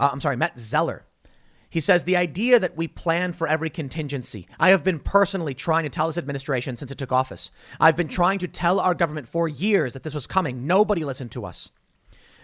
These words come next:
Biden said in his speech, "I stand squarely behind my decision. After twenty years, I've learned the hard way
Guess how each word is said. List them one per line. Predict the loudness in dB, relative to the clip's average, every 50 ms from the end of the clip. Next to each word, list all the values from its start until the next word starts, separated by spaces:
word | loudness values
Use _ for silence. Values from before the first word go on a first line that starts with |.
| -8 0
Biden | 2 2 4 4 4
said | 2 2
in | 2 0
his | -4 -4
speech, | -2 -2 -2 0 0
"I | -2
stand | -2 -2 -4 -4 -4 -4
squarely | -8 -6 -2 -2 0 0 0 -2
behind | -2 -2 -2 -2 -4
my | -4
decision. | -4 -4 -4 -4 -2 -2 -2 -4 -6 -10 _ _ _ _ _ -12
After | -12 -10
twenty | -8 -4 -2 0 0 0
years, | 2 2 2 2 2
I've | 0 0 0
learned | 0 -2 0 0
the | 2
hard | 2 2 2 2
way | 0 -2 -4 -4